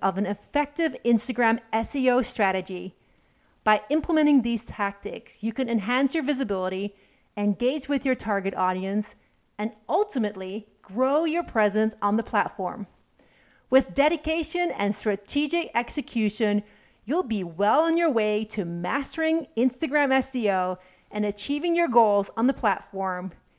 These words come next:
Keep experimenting, stay consistent, and watch your Instagram presence flourish. Thanks so much for tuning in. I hope that this podcast episode was helpful. Don't forget to subscribe,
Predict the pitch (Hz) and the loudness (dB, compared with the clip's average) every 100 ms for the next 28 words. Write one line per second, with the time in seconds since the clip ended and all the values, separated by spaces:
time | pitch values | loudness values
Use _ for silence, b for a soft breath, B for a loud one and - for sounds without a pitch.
0 | _ _ _ _ _ - 330 392 403 - | _ _ _ _ _ -4 2 2 2 -6
1 | - 240 240 240 233 262 233 233 214 - | -2 0 0 0 0 0 0 0 0 -8
2 | - - 254 311 381 330 269 226 - 226 | -16 0 2 2 0 0 0 -2 -2 0
3 | 214 214 196 b b _ 190 190 175 196 | 2 0 -2 b b _ -6 -6 -6 -2
4 | 269 349 370 269 240 226 220 214 277 269 | 0 0 -4 0 0 2 0 0 -2 2
5 | 262 262 - 226 208 220 220 - - - | 2 2 2 2 2 2 0 -2 -10 -2
6 | 240 233 - 190 - - - _ _ _ | 0 2 -2 -10 -16 -18 -20 _ _ _
7 | _ _ _ _ _ b b b - - | _ _ _ _ _ b b b -20 -4
8 | 254 339 - 359 330 330 - - 240 240 | 0 0 2 2 2 0 -4 -2 -2 -2
9 | - 240 311 349 294 269 247 240 240 208 | -2 2 4 4 4 4 4 4 4 2
10 | 208 208 208 208 208 196 190 208 208 202 | 2 2 2 2 0 0 -2 0 0 0
11 | - - 233 262 262 247 233 240 233 233 | -4 -4 -2 -2 -2 -2 -2 -4 -4 2
12 | 220 208 208 B B - 233 - 294 - | 4 4 4 B B 0 0 4 2 2
13 | 269 247 240 240 B B B _ 226 277 | 2 4 2 -2 B B B _ 2 2
14 | 359 302 320 311 254 - 214 - 302 320 | 2 2 2 0 -6 -2 -4 -2 2 2
15 | 370 | 0